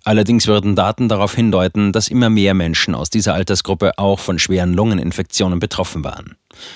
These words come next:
Die Todesfälle würden sich in den nächsten Wochen nicht mehr allein auf ältere Menschen beschränken, sondern auch in Richtung jüngere Patienten wandern, so die düstere Prognose.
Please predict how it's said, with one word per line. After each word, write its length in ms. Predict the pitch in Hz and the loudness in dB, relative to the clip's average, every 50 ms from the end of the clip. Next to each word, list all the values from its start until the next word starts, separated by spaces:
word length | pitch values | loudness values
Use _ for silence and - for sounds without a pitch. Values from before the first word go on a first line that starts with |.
| - - - - - - | -20 -20 -20 -12 -4 -2
Die 120 | 123 117 | 0 0
Todesfälle 640 | 110 110 127 127 131 127 - - 117 98 98 95 92 | 2 2 4 4 4 2 2 2 2 4 4 4 2
würden 240 | 104 104 95 107 101 | 2 2 2 0 -2
sich 180 | - 117 107 | -2 -2 -2
in 80 | 110 107 | 0 0
den 140 | 110 107 104 | 2 2 2
nächsten 400 | 95 92 87 - - - 101 92 | 2 2 0 -2 -2 -2 0 0
Wochen 300 | 95 - - 113 107 - - | 0 0 0 -2 -2 -2 -2
nicht 320 | 107 104 113 - - - | -2 0 0 -2 -2 -2
mehr 220 | 107 95 85 - | 0 0 0 0
allein 400 | 101 101 98 92 92 92 95 - | 0 0 2 2 0 0 0 -2
auf 200 | - 104 101 - | -2 -4 -6 -4
ältere 300 | - 107 110 - 107 101 | -2 -2 0 0 2 0
Menschen 320 | 101 95 90 95 - - 98 | 0 0 0 -2 -2 -4 -2
beschränken, 600 | 98 98 - - 101 104 98 - - 104 104 98 - - - - - - - | 0 0 0 0 0 -2 -2 0 0 -2 -2 -2 -4 -12 -20 -20 -20 -20 -10
sondern 300 | - 104 113 123 127 123 | -2 0 2 2 2 0
auch 220 | - - 110 107 120 | 0 -2 -2 0 0
in 100 | 117 104 | 0 0
Richtung 400 | - 110 107 - - 123 117 110 | 0 0 -2 0 0 0 2 2
jüngere 380 | 98 107 113 120 110 92 90 | 2 2 2 2 2 0 -2
Patienten 600 | 82 - 95 82 - - 80 71 - - 95 87 | -2 -4 -4 -4 -2 -4 -4 -6 -4 -4 -4 -2
wandern, 400 | 82 82 82 82 80 80 82 82 - - - - - - | -2 -2 -2 -2 -2 -2 -4 -4 -8 -10 -20 -18 -10 -6
so 160 | 104 104 110 | -2 0 2
die 120 | 104 104 95 | 2 2 2
düstere 360 | 110 104 - - 92 98 92 | 2 0 0 0 0 -2 -2
Prognose. 600 | - - 101 85 92 85 64 53 - - 58 | 0 -2 -2 -2 -2 -4 -4 -4 -6 -8 -10